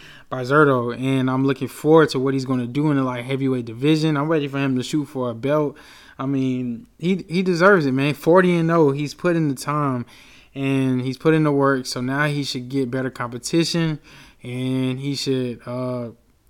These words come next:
uh, be prepared for it, 'cause I think he will be prepared for it, and I look forward. I'm s-, I'm so looking forward. I know I said that a couple times, but it, he is really a good fighter,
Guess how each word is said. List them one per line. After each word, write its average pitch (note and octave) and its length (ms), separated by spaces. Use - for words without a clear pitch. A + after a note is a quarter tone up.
uh, C3 220
be B2+ 200
prepared E3+ 480
for B2+ 240
it, A#2 60
'cause B2+ 140
I C#3 80
think D#3+ 240
he E3+ 120
will E3 220
be D#3+ 160
prepared D#3 420
for C#3 220
it, B2+ 40
and B2+ 80
I C3+ 40
look D3 240
forward. D3+ 400
I'm C3+ 120
s-, - 220
I'm C3+ 120
so - 340
looking C#3 300
forward. A#2+ 420
I C3 60
know D3+ 100
I D#3+ 80
said D#3+ 240
that D#3 140
a D3+ 40
couple D3+ 220
times, C#3+ 380
but A#2+ 260
it, D#3 280
he F3 260
is C#3+ 120
really D3 400
a B2+ 140
good C3+ 380
fighter, B2 500